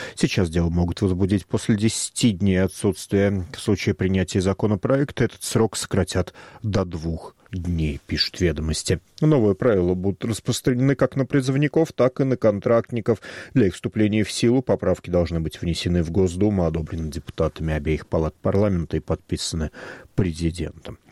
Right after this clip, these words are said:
В две тысячи четырнадцатом, две тысячи двадцать четвёртом году в России могли возбудить более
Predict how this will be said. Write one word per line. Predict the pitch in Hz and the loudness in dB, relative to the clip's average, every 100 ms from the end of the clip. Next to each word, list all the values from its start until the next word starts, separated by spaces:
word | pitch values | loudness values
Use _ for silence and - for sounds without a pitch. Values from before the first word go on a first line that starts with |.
| _ - | _ 0
В | 135 | 4
две | 113 | 4
тысячи | - 101 - | 2 -2 -4
четырнадцатом, | - 117 104 95 - - 107 101 101 101 | -6 -2 0 -2 -4 -2 0 2 2 2
две | 110 | 2
тысячи | - - 110 | 0 -4 -2
двадцать | 104 98 | 0 0
четвёртом | - - 110 - 104 | -4 -2 0 0 0
году | 110 101 | 2 2
в | 90 | 2
России | 95 - 104 | 0 0 0
могли | 101 92 | 0 2
возбудить | 95 92 101 101 | 0 0 0 0
более | 90 110 110 | 2 2 2